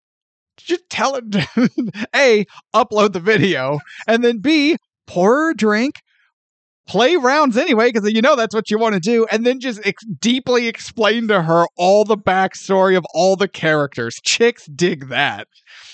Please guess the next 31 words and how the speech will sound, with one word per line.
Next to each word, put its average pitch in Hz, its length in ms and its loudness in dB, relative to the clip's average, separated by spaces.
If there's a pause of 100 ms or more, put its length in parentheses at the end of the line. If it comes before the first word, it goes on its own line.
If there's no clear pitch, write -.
(300)
"Well, 247 100 2
you 247 100 -2
see, 277 200 -2
this 196 200 0
is 226 200 -12
Pyramid 226 480 0
Head. 120 260 -8
He's 151 200 -8
from 117 160 -10
Silent 160 400 -4
Hill 226 260 0
three, 233 240 -2
and 147 80 -4
he's 196 180 -4
a, 135 80 -4 (260)
the 160 160 0
embodiment 190 640 -2
of 180 140 -4
violence, 143 540 -2 (240)
you 165 160 0
know, 156 80 2
brought 160 240 2
on 214 120 2
by 214 120 -2
sexual 220 420 -2
frustration," 247 640 -2
or 165 80 2
whatever 190 320 0
the 175 80 0
lore 185 300 2
of 175 60 -12